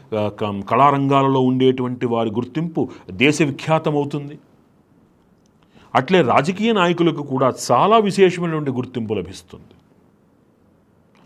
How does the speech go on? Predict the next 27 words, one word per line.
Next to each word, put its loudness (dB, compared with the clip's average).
అన్ని 0
విధాలుగా 2
ఈ 0
మాసము -2
ఈ -2
రాశి -2
వారికి -4
చాలా -2
సానుకూలమైనటువంటి -4
మాసముగా, -6
పట్టిందల్లా 2
బంగారం 2
అయ్యేటువంటి -2
మంచి -4
మాసముగా, -4
ఒక 4
బృహత్ 4
ప్రణాళికతోటి 4
రాబోయే 8
కొన్ని 2
దశాబ్దాల 2
పాటు -2
అందరూ -2
ఆనందంగా 0
ఉండేందుకు 0
దోహదపడే 0
మాసముగా -2